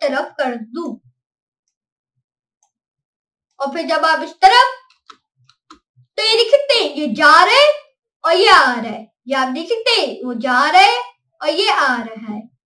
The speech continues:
ये आप ऐसे ईजीली से, कैसे ईजीली से आप कर रहे हैं, आप ये देख सकते हैं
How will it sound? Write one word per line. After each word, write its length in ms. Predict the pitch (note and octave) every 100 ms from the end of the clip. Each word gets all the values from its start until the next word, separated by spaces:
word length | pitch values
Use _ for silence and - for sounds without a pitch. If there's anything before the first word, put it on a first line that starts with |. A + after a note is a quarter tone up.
| _
ये 60 | C#4
आप 200 | D4 D4+
ऐसे 260 | D#4 D4+ A4
ईजीली 640 | A#4 F4 D#4+ A4+ C#5+ G4+
से, 180 | D#4+ D4+ - - _ _ _ _ _ _ _ -
कैसे 340 | E4 F4 G#4
ईजीली 520 | B4+ F4 F4 F#4+ F#4
से 80 | F4+
आप 200 | F4 F4+
कर 140 | E4+ C4+
रहे 140 | A#3+
हैं, 80 | B3
आप 140 | B3 C4
ये 80 | B3+
देख 160 | C4+
सकते 260 | G4+ G4
हैं 80 | B4+